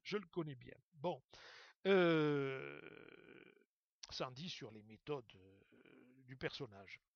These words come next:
Alors, l'engagement syndical a pour lui été un engagement pour, euh, améliorer les conditions de vie étudiante. Il ne s'agissait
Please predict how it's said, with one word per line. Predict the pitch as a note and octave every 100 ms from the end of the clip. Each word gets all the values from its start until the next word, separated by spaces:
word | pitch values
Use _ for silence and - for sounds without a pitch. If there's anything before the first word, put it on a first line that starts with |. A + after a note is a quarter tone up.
| _ _ _ - - - - - - _ _ _
Alors, | G3 C4+ - _ _ _ -
l'engagement | A3 C#4+ D4 A3+ B3
syndical | - F#3+ E3 D4
a | -
pour | G#3 G3+
lui | A#3
été | F3 C4+ B3+ -
un | E3
engagement | F3+ F#3+ E3+ F#3 B3+ A3
pour, | - F3 C3+
euh, | C#3+ C3+ - _ _ -
améliorer | G3 B3 A3+ A#3 A3+
les | E3
conditions | E3+ D3 - D#3+
de | C3+
vie | A#2 B2+
étudiante. | A#2 - - G#2+ _ _ _ _
Il | E3+
ne |
s'agissait | - G#3+ D3+ F3 F3+